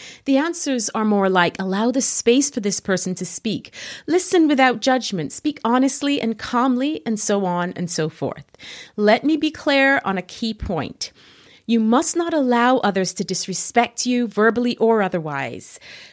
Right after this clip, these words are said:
However, you must also not match their negative behavior because you are doing the same thing as them otherwise. Let us hold ourselves to a much higher standard during our interactions,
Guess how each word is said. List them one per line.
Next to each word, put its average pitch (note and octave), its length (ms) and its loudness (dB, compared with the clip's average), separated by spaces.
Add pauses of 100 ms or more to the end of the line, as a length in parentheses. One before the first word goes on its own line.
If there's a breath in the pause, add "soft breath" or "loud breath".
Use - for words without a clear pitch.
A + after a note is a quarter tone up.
(200 loud breath)
However, A#3 640 4
you G#3 240 -2
must A3+ 220 0
also D#4+ 300 0
not B3+ 440 2
match F3 380 0
their F3+ 100 -2
negative F3 480 -2
behavior G3 580 2
because F#3 460 -4
you D4 200 0
are A#3+ 120 0
doing F#3+ 320 -2
the F3+ 80 -8
same B3 560 4
thing A3+ 260 2
as G3 140 -2
them F3+ 220 2
otherwise. - 800 -8 (340 loud breath)
Let A3 320 2
us F4 140 -2
hold D#4 560 2
ourselves F3+ 600 -2
to - 160 -2
a F#3+ 120 -2
much A3 520 2
higher C4 380 2
standard A3+ 560 2
during F#3 280 0
our E3+ 140 2
interactions, D#3 920 -2